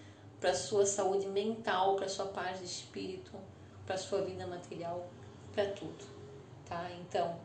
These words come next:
escolha uma ação. A cada dia,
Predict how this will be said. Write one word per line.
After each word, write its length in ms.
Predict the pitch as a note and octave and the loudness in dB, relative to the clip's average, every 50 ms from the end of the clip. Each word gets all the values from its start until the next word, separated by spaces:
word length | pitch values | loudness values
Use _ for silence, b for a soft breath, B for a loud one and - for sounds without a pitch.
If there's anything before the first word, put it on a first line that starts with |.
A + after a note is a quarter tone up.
| - | -10
escolha 840 | - - - - - - - - G#3+ G#3+ A3 A3 A3 G#3+ G#3+ - - - - - - - | -6 -4 -4 -4 -4 -2 4 6 6 6 8 6 4 4 2 -2 -6 -10 -14 -14 -8 -4
uma 400 | A#3+ C4+ C4+ C4+ C4+ B3+ A#3+ - - - | -2 -2 0 0 -2 -4 -4 -8 -12 -12
ação. 440 | F#3 G3 G3+ - - - F3 D#3 C#3+ C#3 - - - - - - - - - - - - - - - | -10 -6 -6 -6 -6 -6 -6 -6 -8 -8 -10 -14 -18 -20 -20 -20 -20 -20 -20 -20 -18 -18 -18 -16 -14
A 40 | G3 | -10
cada 300 | - - C4 C4+ C4 B3 | -4 0 0 2 2 0
dia, 360 | A3 F3 F3 E3+ E3 D#3+ D#3 | -2 -2 -2 -2 0 -2 -2